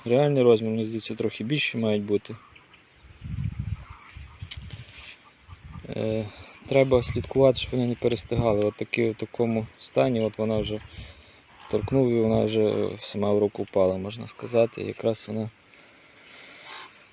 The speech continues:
е, такий вже до-, достигла, можна сказати. Отже, хвостик вирвався. Зараз покажу, яка на середині.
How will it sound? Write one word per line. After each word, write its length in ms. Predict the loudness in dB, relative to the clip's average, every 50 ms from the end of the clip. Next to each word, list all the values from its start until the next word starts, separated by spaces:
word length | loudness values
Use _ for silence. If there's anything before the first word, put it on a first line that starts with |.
| -8
е, 480 | -6 -6 -4 -4 -4 -4 -4 -6 -8 -8 -8 -8 -8 -8 -10 -10 -10 -10 -10 -10 -8 -8 -6 -8 -6 -6 -6 -8 -8 -8 -16 -16 -16 -16 -16 -16 -18 -14 -14 -14 -12 -12 -12 -14 -14 -16 -18 -16 -16
такий 340 | -16 -16 -6 -4 -2 -2
вже 260 | -2 -4 -4 -6 -6 -6
до-, 220 | -4 -4 -4 -4
достигла, 540 | -2 -4 -6 -6 0 2 2 2 2 0 -6
можна 300 | -6 -6 -6 -6 -6 -8
сказати. 540 | -8 -2 -2 2 4 6 4 4 2 0 -2
Отже, 260 | -2 -2 -4 -8 -8
хвостик 500 | -10 -4 -4 -4 -4 -2 -6 -12 -2 2
вирвався. 580 | 4 4 6 4 2 2 0 -2 -4 -4 -4 -4 -10 -20 -20 -20 -18 -18 -18 -16 -16 -20 -20 -20 -20 _ _ -20 -20 -20 -20 -20 -20 -20 -20 -20 -18 -10 -8
Зараз 360 | -4 -4 -4 -6 -6 -12 -14 -14 -16 -20 -20 _ -20 -20 -20 -16
покажу, 240 | -10 -10 -8 -4 -4
яка 240 | -6 -4 -4 -4 -4
на 100 | -4 -6
середині. 460 | -8 -8 -8 -6 -4 -2 -2 -4 -4